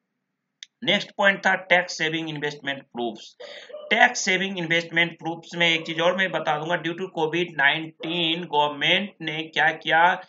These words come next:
Investment and tax saving का जो एक्सपेंस था, जैसे बच्चों का ट्यूशन fees था, investment था, आपका एलआईसी का payment, पीपीएफ deposit का,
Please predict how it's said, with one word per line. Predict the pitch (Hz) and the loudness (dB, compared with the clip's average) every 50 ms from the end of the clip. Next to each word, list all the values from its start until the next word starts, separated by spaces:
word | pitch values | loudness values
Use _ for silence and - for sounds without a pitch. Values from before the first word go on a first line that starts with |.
| - - - - _ - - 175 | -20 -20 -20 -20 _ -10 -6 -4
Investment | 185 190 180 190 202 202 202 - 196 180 190 196 208 214 208 | -4 -2 0 0 0 -2 -2 -6 -4 -2 0 2 2 0 -2
and | 208 175 - 156 160 170 175 170 - - | -6 -2 2 2 2 2 2 -2 -4 0
tax | - 160 180 175 - - - | 2 2 2 2 -2 -6 -6
saving | 156 151 151 156 156 160 160 | -6 -4 -4 -4 -6 -6 -2
का | 160 160 156 | 2 2 2
जो | 160 156 165 | 2 0 -2
एक्सपेंस | 151 147 147 147 - _ 180 190 196 185 - - | -4 -4 -6 -8 -6 _ -2 -2 -2 -4 -2 2
था, | 156 147 | 2 2
जैसे | 143 147 139 - 156 139 | 2 2 -2 -4 -4 -2
बच्चों | 123 143 135 - 151 151 | -2 -2 -4 -2 -6 -8
का | 151 - 139 | -2 -2 -2
ट्यूशन | 135 - - 147 175 170 - 180 165 160 156 | -2 -2 -4 -6 -6 -4 -4 -4 -4 -4 -6
fees | 147 147 139 - | -8 -8 -8 -6
था, | - 151 147 147 | 0 4 6 6
investment | 143 143 131 117 131 139 - - 156 160 156 151 156 | 6 4 0 -2 -4 -6 -6 -4 -4 -2 -2 0 2
था, | 151 | 2
आपका | 143 143 - - 139 | 2 2 4 4 6
एलआईसी | 135 131 127 127 139 147 - 196 196 | 6 6 6 4 2 2 -2 -6 -8
का | 180 - 156 | -2 -2 -2
payment, | 143 - 147 139 139 143 139 123 - _ | 0 0 -2 -2 -2 -4 -4 -6 -10 _
पीपीएफ | - 165 170 165 170 180 185 175 170 - - 151 | -12 -12 -12 -10 -4 0 2 2 0 0 -6 -16
deposit | 135 - - 147 147 - 143 143 135 139 143 139 - | -16 -10 -10 -10 -8 -6 -8 -8 -8 -8 -12 -12 -6
का, | - 147 147 147 139 - | -2 0 0 0 0 -2